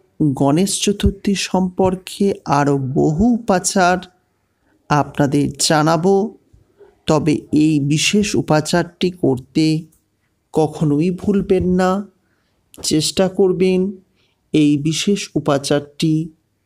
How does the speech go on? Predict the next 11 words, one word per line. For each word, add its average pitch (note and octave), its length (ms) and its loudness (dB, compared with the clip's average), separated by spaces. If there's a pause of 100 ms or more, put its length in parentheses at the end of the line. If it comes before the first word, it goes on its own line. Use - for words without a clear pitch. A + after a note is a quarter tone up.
(280)
পালন C3+ 360 0
করতে। - 640 -6 (800)
সুফল - 640 0 (160)
আপনারা C#3+ 680 -2 (560)
নিশ্চিত D#3 560 0 (140)
পাবেন। F#3+ 480 -2 (680)
আপনার D3 540 -2
জীবন D#3+ 600 0 (480)
সুখ, - 440 -6
শান্তি, G3+ 640 0
সমৃদ্ধিতে E3+ 1200 -2